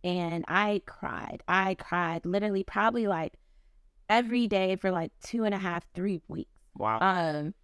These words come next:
Speaker 1: toiling over the decision to move. And that same friend that had told me to get baptized, she helped me, like, through that journey. And, um, the day came when it was time for me to move, and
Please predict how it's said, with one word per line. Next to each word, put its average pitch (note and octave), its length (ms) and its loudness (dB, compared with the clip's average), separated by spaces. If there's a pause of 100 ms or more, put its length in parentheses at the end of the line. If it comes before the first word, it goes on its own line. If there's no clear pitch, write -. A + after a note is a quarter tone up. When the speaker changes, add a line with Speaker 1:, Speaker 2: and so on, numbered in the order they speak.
(380)
Speaker 1:
toiling B3 520 2
over G3+ 220 4
the F#3+ 140 2
decision F#3 640 -2
to F#3+ 120 -4
move. F3+ 300 -2
And G#3 120 2
that A3+ 200 0
same A3 240 4
friend G#3 240 0
that F3 280 0
had F#3 200 0
told G3+ 180 0
me F#3+ 80 0
to F#3 80 -2
get E3+ 260 -2
baptized, F3 540 0 (240)
she A3 640 0 (140)
helped G3 440 -2
me, F3 320 0
like, E3+ 300 -4 (640)
through A#3 220 4
that F3+ 300 2
journey. E3 500 -2 (320)
And, G3 380 0
um, F3 460 0 (280)
the G3 120 2
day G#3+ 220 0
came G#3 440 0 (220)
when F#3+ 220 0
it F#3 60 0
was G3 100 -2
time G3 220 0
for G#3+ 60 -4
me G#3+ 140 4
to C4 100 2
move, A#3+ 500 0
and F3 500 -2